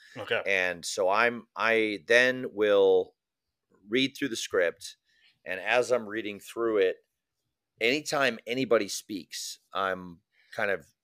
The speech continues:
Speaker 2: writing down some notes about that character, uh, maybe copy and pasting some lines of dialogue or any, anything that, you know, gives me a clue as to who this person is, or, you know, are they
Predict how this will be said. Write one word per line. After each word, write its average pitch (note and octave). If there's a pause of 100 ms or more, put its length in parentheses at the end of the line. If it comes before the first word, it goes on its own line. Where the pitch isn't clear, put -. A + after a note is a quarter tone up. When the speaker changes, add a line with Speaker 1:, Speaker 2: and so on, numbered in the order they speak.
Speaker 2:
writing A2
down G#2+
some F#2+
notes A#2+
about F#2
that F2+
character, G#2 (540)
uh, F2+
maybe F#2+ (160)
copy G#2
and F#2+
pasting G2
some F2+
lines F2+
of D#2+
dialogue A2+
or F2
any, B2
anything B2
that, F#2 (640)
you G#2+
know, F#2
gives G2+
me G#2
a F2
clue A#2
as F#2
to F#2
who A2+
this G2+
person F#2+
is, E2+
or, D#2 (460)
you G2
know, E2+
are F2+
they F2